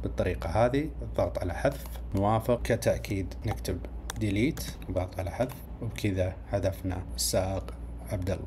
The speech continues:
طبعا نقدر نبحث عن سائق معين من التصفية هنا، كتابة اسمه. الآن راح أدخل على حساب يوسف وراح أوريكم بعض التفاصيل الأخرى اللي موجودة في حساب السائقين.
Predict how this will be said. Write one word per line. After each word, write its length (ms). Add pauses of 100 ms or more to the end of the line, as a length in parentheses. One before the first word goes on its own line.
طبعا 200
نقدر 380
نبحث 360
عن 120
سائق 420
معين 600
من 80
التصفية 600
هنا، 280 (280)
كتابة 420
اسمه. 320 (120)
الآن 220
راح 200
أدخل 300
على 120
حساب 280
يوسف 400
وراح 220
أوريكم 500
بعض 260
التفاصيل 800
الأخرى 380
اللي 120
موجودة 440
في 140
حساب 260
السائقين. 680